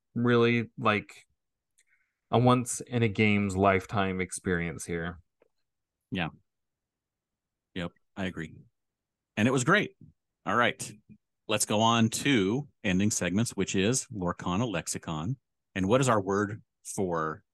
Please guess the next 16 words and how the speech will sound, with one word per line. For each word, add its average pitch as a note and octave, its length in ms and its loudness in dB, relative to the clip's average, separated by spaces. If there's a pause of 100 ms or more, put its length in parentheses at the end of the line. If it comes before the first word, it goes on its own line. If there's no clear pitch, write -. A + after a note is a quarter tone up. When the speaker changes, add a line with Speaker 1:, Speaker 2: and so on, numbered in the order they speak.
Speaker 2:
this A2+ 400 -4
week, - 360 -8
which - 180 -6
does D#3 180 2
not G#3+ 240 4
fit B2 560 0
the B2 260 -2
retrospective A#2 640 -2
theme A#2 420 2
of F#2 340 -4 (460)
Everything G2+ 340 -2
Was F2 120 -4
Awesome? G2+ 380 2 (360)
Speaker 1:
<laughs> - 340 -16
That's A2 720 2
true. F#2+ 280 2